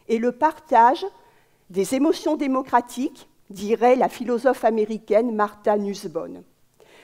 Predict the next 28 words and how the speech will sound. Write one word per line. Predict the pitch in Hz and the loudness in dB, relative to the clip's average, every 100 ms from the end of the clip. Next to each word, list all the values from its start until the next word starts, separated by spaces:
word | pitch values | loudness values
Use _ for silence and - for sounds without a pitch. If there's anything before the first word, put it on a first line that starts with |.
| - _ _ _ _ | -20 _ _ _ _
Convaincue | 320 339 330 302 - 339 339 | 2 4 2 -2 -2 0 0
qu'il | 349 254 254 | 0 0 4
explique | 311 - - 311 339 - | 4 2 -8 -2 -2 0
en | 262 | -4
partie | - 302 320 - - 214 233 - _ _ _ _ | 0 0 0 -12 -8 -4 -6 -8 _ _ _ _
les | 185 175 254 | -4 -4 -2
inégalités | 254 269 262 247 - 247 | -4 0 0 0 -2 -4
scolaires, | - 240 196 185 196 262 - - - | -2 2 4 4 2 -2 -8 -16 -6
il | 247 | -4
s'agit | 220 - 320 330 339 | 0 2 2 4 2
de | 254 | 2
faire | 240 302 294 | 0 2 4
évoluer | 294 294 262 262 269 262 | 2 0 -2 -2 -2 2
le | 185 | 0
rapport | 185 285 320 330 294 | 2 2 2 4 6
à | 269 | 6
la | 247 | 2
culture | 240 240 190 - 202 208 269 - - - | 2 -2 -10 -10 -8 -6 -6 -10 -18 -4
comme | 185 202 | -2 0
ouverture | 277 311 320 - 294 269 | 0 2 0 -2 -2 2
à | 254 | 2
l'autre, | 220 196 247 - 262 269 - - | 4 4 4 0 -2 -2 -4 2
au | 247 | 2
monde | 220 190 196 220 254 - _ | 6 6 6 4 0 -6 _
et | 226 220 | 0 2
au | 220 | 0
jamais | 208 208 208 | 2 0 0
pensé. | 214 185 180 - | -4 -4 -8 -10